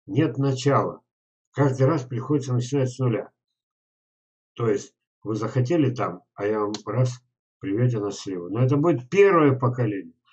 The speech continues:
А хорошо бы, чтобы оно было восьмое. А до вас там никто в вашем крае этим не занимался.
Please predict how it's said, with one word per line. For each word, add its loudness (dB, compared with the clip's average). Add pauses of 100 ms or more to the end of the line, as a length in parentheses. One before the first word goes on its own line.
(140)
А -6
хорошо 2
бы, 2
чтобы 2
оно 4
было 4
восьмое. 0 (220)
А 0
до 4
вас 4
там 2
никто 2
в 4
вашем 0
крае 2
этим -6
не -6
занимался. -10